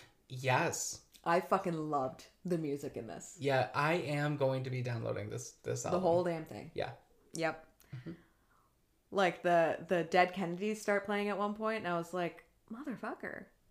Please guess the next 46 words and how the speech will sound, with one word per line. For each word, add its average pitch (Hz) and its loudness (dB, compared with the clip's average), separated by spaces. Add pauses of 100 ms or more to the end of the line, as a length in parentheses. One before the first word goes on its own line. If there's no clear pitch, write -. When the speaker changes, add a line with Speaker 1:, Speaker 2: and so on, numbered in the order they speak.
(1120)
Speaker 1:
Also, 147 -14
this 156 -16
is 160 -12
not - -12
dancing. - -16 (340)
Speaker 2:
This 247 -4
is, 302 0
yeah, 180 4
I 220 8
honestly 247 4 (880)
thought 185 6
he 175 -2
was 156 -6 (100)
having 151 -4
a 151 -12
seizure. - -8
Speaker 1:
I 131 4
did 131 -2
too. - -4 (580)
Speaker 2:
I'm 202 2
like, 202 2
"Oh, 240 8
he's 190 4
having 196 -2
a 170 -4
seizure. 160 -4
Like, 160 0
this 185 -2
is 175 -4
the 170 -2
bad 160 4
thing 160 -4
that's 139 -10
gonna 151 -6
happen, 147 -6
is 123 -10
that 147 -6
he's 147 -10
having 131 -6
a 139 -12
seizure." - -10 (640)
Speaker 1:
Nope. 170 -4 (1000)
Speaker 2:
He's 233 2
just 311 2
remarkably 190 2
awkward. - -10